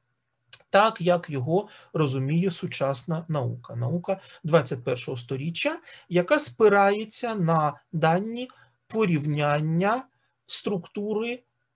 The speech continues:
окремих генів і цілих груп генів у Д Н К організмів.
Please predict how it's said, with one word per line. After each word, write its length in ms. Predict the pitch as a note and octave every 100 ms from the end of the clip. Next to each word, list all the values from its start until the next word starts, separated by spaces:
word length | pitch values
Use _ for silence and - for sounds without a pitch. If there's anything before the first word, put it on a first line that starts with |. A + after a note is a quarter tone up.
| _ _
окремих 640 | - E3 F3 D3+ C3 B2+ - -
генів 560 | D3 F3+ A3 C4+ C4 -
і 140 | C#3
цілих 440 | A#2+ C3+ B2+ A#2+ -
груп 400 | C3+ D#3 A#3 - -
генів 460 | D3+ F3+ A3 B3 - - - -
у 220 | G3+ B3 B3
Д 260 | D3 C3 C#3+
Н 160 | C3
К 320 | B2 F3+ F#3+ -
організмів. 580 | - C3+ D3+ A#2+ - -